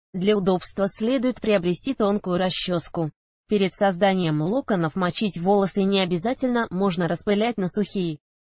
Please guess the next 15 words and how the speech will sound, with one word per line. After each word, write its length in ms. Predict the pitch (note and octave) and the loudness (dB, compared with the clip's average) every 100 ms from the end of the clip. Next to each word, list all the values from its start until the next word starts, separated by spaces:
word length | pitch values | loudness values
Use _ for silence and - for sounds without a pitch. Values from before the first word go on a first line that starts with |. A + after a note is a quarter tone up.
| - | -20
Стоимость 640 | - - G#3 F#3+ E3 - | -6 0 2 2 0 -2
Д 140 | F#3 F3 | -2 -2
Д 120 | D#3+ | -4
спрея 320 | - - G3+ | -8 0 0
от 80 | D#3+ | 0
Faberlic 600 | - F#3+ F#3+ F3+ G#3+ - | 0 0 0 0 0 -2
представляет 640 | G3 F#3 - F3+ G3 C4 B3+ | -2 -4 0 0 2 -2 0
собой 320 | G3+ F3+ F#3 | 0 2 0
аккуратный 480 | - G#3 F#3+ F3+ G3 | 0 2 2 2 -2
флакончик 640 | - F#3 - C4+ - A#3 | 0 -2 0 -2 0 -4
с 60 | G3 | -2
объёмом 420 | F3+ F3+ G3+ F3+ | -2 0 0 0
сто 240 | D#3+ G3+ F#3+ | -2 0 0
двадцать 440 | F3 G3 F#3+ - | 2 0 -2 -2
миллилитров. 680 | A3 G#3 G3 F#3 - D3+ | 2 2 2 -2 -2 -6